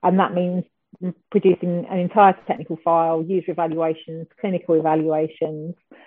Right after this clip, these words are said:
Um, our own, um, notified body at the time, B S I, were really not keen at all to look at any covid tests. I'm not sure if that's changed. Um, but we basically went to Europe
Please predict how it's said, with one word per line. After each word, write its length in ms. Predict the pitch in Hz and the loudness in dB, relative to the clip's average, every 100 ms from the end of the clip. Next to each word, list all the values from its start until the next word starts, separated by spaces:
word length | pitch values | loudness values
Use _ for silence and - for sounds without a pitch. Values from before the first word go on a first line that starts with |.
| - - - | -20 -8 2
Um, 540 | 175 170 170 165 170 _ | 6 6 4 2 -4 _
our 240 | 196 185 190 190 | 4 8 8 6
own, 420 | 185 180 170 170 _ _ - - | 4 0 -4 -8 _ _ -10 -2
um, 540 | 185 170 165 160 156 - - | 0 0 -2 -4 -12 -14 -6
notified 420 | 185 180 - 175 | -6 -4 -4 -2
body 180 | 175 170 | -2 -2
at 80 | |
the 40 | 156 | -6
time, 500 | - 170 165 160 156 | -8 -6 -4 -4 -2
B 120 | 180 170 | 2 2
S 100 | 160 | 2
I, 340 | 180 165 160 160 | 0 0 -4 -6
were 140 | 170 | -6
really 460 | 160 170 185 170 165 | -6 2 4 4 0
not 260 | 170 - - | -6 -6 -2
keen 400 | 165 160 165 - _ | 0 0 -6 -12 _
at 180 | 190 165 - | -8 -8 -4
all 160 | 175 170 | -4 -2
to 100 | 175 | -4
look 160 | 170 | -6
at 60 | - | -4
any 180 | 165 165 | -6 -6
covid 440 | - 170 170 - | 0 2 2 -2
tests. 220 | 180 160 - | -4 -6 -6
I'm 80 | 175 | -6
not 140 | 170 | -4
sure 100 | - | -4
if 80 | 170 | -4
that's 200 | - - | -4 -8
changed. 640 | - 175 165 160 151 196 - - - - - - | -4 -2 0 -2 -6 -10 -14 -20 -20 -20 -6 4
Um, 420 | 185 185 185 185 | 6 8 8 6
but 140 | 185 | 6
we 80 | 175 | 8
basically 360 | 190 185 - 180 | 8 6 4 2
went 280 | 190 170 - | 2 0 -4
to 80 | |
Europe 500 | 180 190 185 160 156 | 0 4 4 4 0